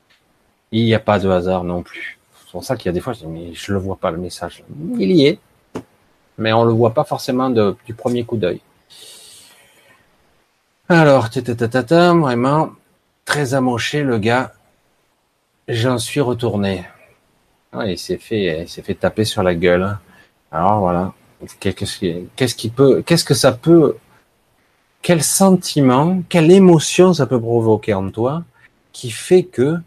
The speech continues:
toi, tu as vécu ça et tu en as été le, tu, tu as assisté, tu as vu ce, les dégâts que ça a co-, occasionné.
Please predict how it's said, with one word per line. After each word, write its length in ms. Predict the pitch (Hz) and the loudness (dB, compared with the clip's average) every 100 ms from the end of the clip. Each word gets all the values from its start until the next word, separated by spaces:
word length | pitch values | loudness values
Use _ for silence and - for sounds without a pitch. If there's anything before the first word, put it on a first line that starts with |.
| _ _ _ - | _ _ _ -12
toi, 320 | - 165 196 | 0 2 2
tu 200 | - 143 | -2 -4
as 80 | 123 | -2
vécu 340 | 123 113 - | -2 -6 -10
ça 340 | 113 - 151 170 | -10 -4 -4 -4
et 60 | |
tu 140 | - 131 | -2 0
en 160 | 120 | 0
as 60 | 123 | -2
été 440 | 117 - 143 151 | -4 -6 -6 -4
le, 320 | 110 101 98 90 | -4 -4 -6 -10
tu, 180 | - _ _ _ _ - | -16 _ _ _ _ -10
tu 100 | 101 | -6
as 60 | |
assisté, 560 | 95 - 113 113 185 175 | -4 -6 -10 -4 -2 0
tu 120 | - | 0
as 80 | 101 | 0
vu 380 | 107 170 165 113 | 2 2 2 0
ce, 400 | - - - 151 - | -8 -14 -2 -2 -2
les 220 | - 113 110 | -4 0 2
dégâts 300 | 123 156 151 | 2 2 0
que 60 | |
ça 160 | - 123 | -2 -4
a 40 | |
co-, 260 | 110 120 117 | -4 -6 -4
occasionné. 600 | 117 113 117 110 95 90 | -6 -4 -4 -2 -6 -8